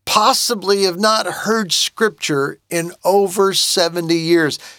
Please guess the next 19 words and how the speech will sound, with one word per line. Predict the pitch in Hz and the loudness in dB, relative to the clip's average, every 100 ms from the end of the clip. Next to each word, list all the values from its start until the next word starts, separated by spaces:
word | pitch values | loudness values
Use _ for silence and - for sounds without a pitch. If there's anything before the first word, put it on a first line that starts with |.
| _ - | _ -2
Many | 180 247 | 0 2
of | 240 | 2
them | 208 185 | 0 2
been | 180 | 0
in, | 175 160 156 | 2 0 2
raised | 160 180 240 254 226 | 4 4 2 0 0
in | 226 | 0
environments | 196 170 160 156 160 160 - | 0 2 2 2 0 -4 -2
where | 160 | 0
they | 156 | 0
had | 151 | 0
not | 160 170 | 0 0
even | 170 156 | -2 -2
heard | 143 139 170 151 | -2 0 0 0
the | 151 | -2
Torah, | - 175 165 123 - _ _ _ _ _ _ _ _ _ _ | -2 0 0 0 -8 _ _ _ _ _ _ _ _ _ _
the | 139 | 0
Old | 147 156 | 2 2
Testament, | - 180 170 - 131 - - _ | 0 0 0 -4 -8 -10 -20 _